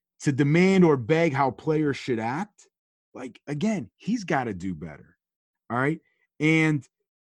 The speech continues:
at some point, J T, people need to ask, Mike Brown need to ask, is money or trying to help people more important? And again, we talked about this, like,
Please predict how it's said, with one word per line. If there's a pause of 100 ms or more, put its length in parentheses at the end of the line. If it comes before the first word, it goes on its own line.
(580)
at
some
point,
J
T,
people
need
to
ask,
Mike
Brown
need
to
ask, (340)
is
money
or
trying (500)
to (540)
help
people (640)
more
important? (200)
And
again, (340)
we
talked
about
this,
like,